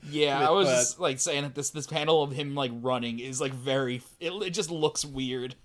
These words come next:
Speaker 2: Yeah, this is a new pair of shoes, too, so that's not pleasant to run in.
Speaker 1: Yeah, it's, like,
Speaker 2: Um,
Speaker 1: kind of like a harsh perspective happening here. So, like, Josuke's arm is, like, bent the ro-, like, uh, you don't bend your arm like <laughs> that when you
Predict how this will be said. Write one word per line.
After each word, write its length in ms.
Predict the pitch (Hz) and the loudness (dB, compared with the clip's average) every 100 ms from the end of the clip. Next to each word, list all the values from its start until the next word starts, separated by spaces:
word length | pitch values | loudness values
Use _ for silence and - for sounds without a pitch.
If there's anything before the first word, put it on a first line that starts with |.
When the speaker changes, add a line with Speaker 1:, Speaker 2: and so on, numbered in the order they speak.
| _ - - | _ -20 -12
Speaker 2:
Yeah, 440 | 165 160 151 139 | -6 0 4 4
this 240 | 139 175 233 | 2 -2 -2
is 120 | 196 | -2
a 40 | |
new 180 | 165 165 | -2 -2
pair 300 | 156 185 156 | -2 -2 -2
of 80 | 131 | -2
shoes, 480 | - 143 131 117 - | -4 -4 -2 -4 -8
too, 240 | - 131 | -6 -6
so 120 | 123 | -6
that's 280 | 127 151 - | -4 -4 -4
not 180 | 139 - | -6 -6
pleasant 360 | - 120 107 - | -6 -6 -8 -14
to 100 | 101 | -10
run 240 | 107 110 | -8 -10
in. 200 | 90 87 _ _ - | -12 -16 _ _ -6
Speaker 1:
Yeah, 400 | 135 120 113 120 - | -2 0 0 0 0
it's, 160 | 160 | 2
like, 120 | 202 185 | 2 4
Speaker 2:
Um, 20 | |
Speaker 1:
kind 100 | 226 | 4
of 80 | 233 | 4
like 80 | |
a 80 | 226 | 4
harsh 480 | 165 - 160 147 - | 4 2 2 0 -4
perspective 760 | 147 143 - 131 - 123 110 | -4 -4 0 -2 -2 -8 -6
happening 560 | 123 120 127 120 120 120 | -8 -2 -2 -2 -6 -6
here. 260 | 127 113 117 | -6 -6 -4
So, 180 | - 143 | -2 0
like, 220 | 135 120 - - | 0 -2 -10 -12
Josuke's 480 | - 160 165 175 170 - | 0 0 4 2 2 2
arm 340 | 131 135 139 | 2 2 2
is, 140 | 139 135 | -2 0
like, 300 | 135 - - | -2 -4 -2
bent 240 | 127 131 _ - | -2 -2 _ -6
the 80 | 156 | -4
ro-, 300 | 135 139 - | 0 0 0
like, 220 | 156 127 - _ _ - | -2 -2 -6 _ _ -10
uh, 80 | 165 190 | -8 -4
you 100 | 208 | -2
don't 240 | 220 160 | -2 0
bend 260 | 175 196 175 | 0 0 -2
your 120 | 151 | -2
arm 280 | 131 147 147 | 2 2 0
like 260 | 127 131 - | -2 -4 2
<laughs> 20 | |
that 200 | 190 180 - | 2 2 -4
when 140 | - | -10
you 160 | 175 | -10